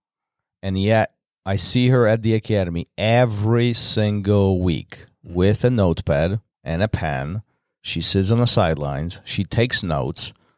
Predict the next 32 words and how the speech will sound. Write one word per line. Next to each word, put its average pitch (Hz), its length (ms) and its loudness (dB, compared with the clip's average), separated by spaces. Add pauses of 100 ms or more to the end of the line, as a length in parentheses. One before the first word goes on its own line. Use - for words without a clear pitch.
(400)
She - 160 -4
was 95 200 2
here 104 200 4
last 104 280 2
night, 92 200 0
matter 76 140 -4
of 71 180 -4
fact, 69 400 -8
uh, 76 280 -10
you, 85 160 -10
right 85 160 -6
before 87 300 -8
this 82 100 -10
recording, 73 520 -12
and, 82 220 -8
and 92 200 -4
it, 87 260 -4
it's, 104 240 -6 (480)
it 127 120 0
is 120 160 2
mind 123 380 2
blowing. 87 320 0
I 90 80 -2
had 104 180 0
the 101 80 -2
conversation 101 500 -2
with 92 140 -2
her 90 80 -2
yesterday, 85 640 -2
and, 78 200 -6
and 92 160 -4
I, 90 140 -2